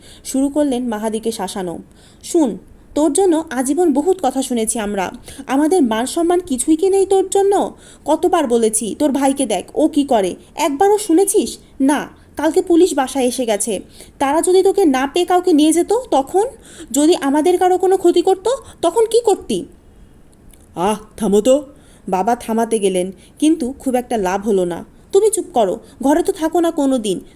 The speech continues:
তুমি কি বুঝবা আমি কাদের নিয়ে সংসার করি?" মাহাদির এদিকে মন নেই। কাউকে পাত্তা না দিয়ে মাহাদি উঠে গেল। তার সাগুফতায় যাওয়াই লাগবে। মাহাদি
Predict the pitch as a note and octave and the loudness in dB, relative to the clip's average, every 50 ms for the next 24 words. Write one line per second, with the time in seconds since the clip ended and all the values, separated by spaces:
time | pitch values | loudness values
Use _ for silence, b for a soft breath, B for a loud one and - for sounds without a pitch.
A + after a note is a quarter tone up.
0 | B - D#4 E4+ F4+ F4+ F#4+ F4 E4 F#4 F4 F4+ G4 G#4 E4+ C#4 C#4+ D4 - D4 | B 2 4 4 4 4 4 4 4 4 4 2 0 0 2 2 2 2 0 0
1 | C#4 D#4+ E4 E4 F4+ F#4 F4 - F#4 F4+ F4 F#4+ G4 F#4 F#4+ F#4+ F#4+ G4+ - - | 0 0 0 2 2 0 0 0 -2 0 0 0 0 2 2 2 2 2 2 0
2 | - - - - - B B B B B B B B B - A#3 B3 B3 A3+ C#4+ | -8 -20 -20 -20 -20 B B B B B B B B B -6 -4 -4 -4 -4 -4
3 | C#4 D4+ F4+ G4+ G4+ - G#3 G#3+ A3 A3 A3+ A3+ A3 G#3 G3 G3 G3+ G3 F#3+ F3+ | -2 -2 -2 -2 -2 -2 -4 -4 -4 -4 -6 -4 -4 -4 -4 -4 -4 -4 -4 -4
4 | E3+ - - - - - - - b b b b b b b b - C#4 C4+ D4 | -6 -6 -10 -14 -18 -20 -20 -20 b b b b b b b b -2 0 0 0
5 | C#4+ - F#4+ F#4 - - - - - - D4 D4+ D#4+ D#4 C#4+ D#4 C#4 G#3 A#3+ B3+ | 0 0 -2 -2 -2 -4 -8 -6 -4 -4 -2 0 0 2 2 2 2 2 0 -2
6 | A3+ G#3+ A3 B3 A3+ B3 A3+ G3 - B3 A3 G3+ F#3 F3 F3 D3+ - - - - | -4 -4 -4 -4 -4 -4 -4 -4 -2 -2 -2 -2 -2 -2 -4 -6 -8 -10 -18 -10
7 | - - C4+ D4 D4 - B3 A3 A3 A#3 C4 C4+ - C#4+ C#4 C4+ G3 G3+ F3+ F#3+ | -4 -2 -2 -2 -4 -4 -6 -4 -4 -4 -4 -4 -4 -2 -2 -2 0 0 0 0
8 | G3 G3+ G3 G3 F#3 F#3 F#3 F#3 F3+ F3+ - - b b b b - G#3+ A3+ A#3+ | 2 2 2 0 -2 -2 -4 -6 -6 -8 -8 -12 b b b b -6 -4 -4 -2
9 | D4 D4+ A#3+ C#4 | -2 -2 0 -2